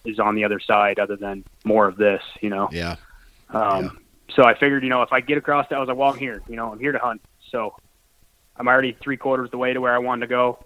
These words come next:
Speaker 1: If I burn an extra hour, what's it matter? Let me go check it out. And I'm glad I did.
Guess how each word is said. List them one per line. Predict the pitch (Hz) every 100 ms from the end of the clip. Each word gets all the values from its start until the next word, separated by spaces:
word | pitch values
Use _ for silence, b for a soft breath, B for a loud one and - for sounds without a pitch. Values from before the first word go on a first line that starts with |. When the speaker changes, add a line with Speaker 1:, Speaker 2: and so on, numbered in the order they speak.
| b b b -
Speaker 1:
If |
I | 117
burn | 113 131
an | 123
extra | 127 - 113
hour, | 117 120 120
what's | 113 113 113
it |
matter? | 107 101 101 - -
Let | 113
me | 104
go | 104
check | - 107
it | 104
out. | 104 104
And |
I'm | 104
glad | 127 120
I | 98
did. | 110 98